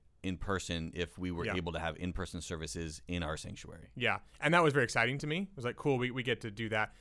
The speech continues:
Speaker 2: So ma-, the idea was that after that service, the live stream was over, the people there would gather for communion afterwards, and that would be a way that we could, uh, redo that. And since we can't do that anymore, this is a way of con-,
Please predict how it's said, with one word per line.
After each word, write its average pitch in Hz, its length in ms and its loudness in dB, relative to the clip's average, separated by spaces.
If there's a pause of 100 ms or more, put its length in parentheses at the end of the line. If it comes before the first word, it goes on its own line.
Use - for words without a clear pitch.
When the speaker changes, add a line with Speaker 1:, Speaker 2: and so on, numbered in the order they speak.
(120)
Speaker 2:
So - 120 -4
ma-, 151 140 4
the 156 100 4
idea 147 180 8
was 143 120 6
that 127 160 -2
after 127 300 4
that 117 160 0
service, 196 480 0 (120)
the 127 120 -2
live 147 220 6
stream 165 140 -2
was 151 200 0
over, 151 280 4
the 131 60 -2
people 127 220 -4
there 120 180 2
would 117 140 -4
gather 113 280 2
for 110 140 -8
communion 131 520 -2
afterwards, 120 580 -4
and 107 80 -4
that 107 80 -4
would 113 80 -10
be 113 80 -4
a 104 60 -4
way 110 200 -2
that 107 140 -10
we 117 80 -10
could, 104 200 -8 (440)
uh, 127 100 -6
redo 120 300 -2
that. 139 120 -2
And 123 120 -2
since 147 180 -2
we 120 80 -6
can't 156 480 -4
do 143 220 -2
that 110 180 2
anymore, 107 640 0 (400)
this 147 220 2
is 135 80 2
a 131 60 2
way 117 220 2
of 110 160 -2 (120)
con-, 120 160 -4